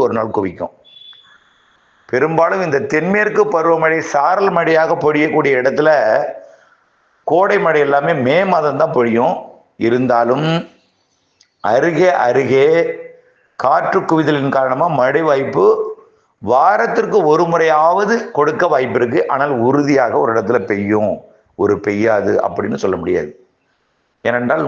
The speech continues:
முக்கடலிலிருந்தும் காற்று குவிதல் இருக்கிறது. முக்கடலில் இருக்கக்கூடிய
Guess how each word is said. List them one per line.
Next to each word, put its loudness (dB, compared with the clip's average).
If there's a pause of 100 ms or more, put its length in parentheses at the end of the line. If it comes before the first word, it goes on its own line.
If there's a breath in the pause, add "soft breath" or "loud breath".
(100)
முக்கடலிலிருந்தும் 0
காற்று 0 (100)
குவிதல் 0
இருக்கிறது. 0 (1400)
முக்கடலில் 0
இருக்கக்கூடிய 2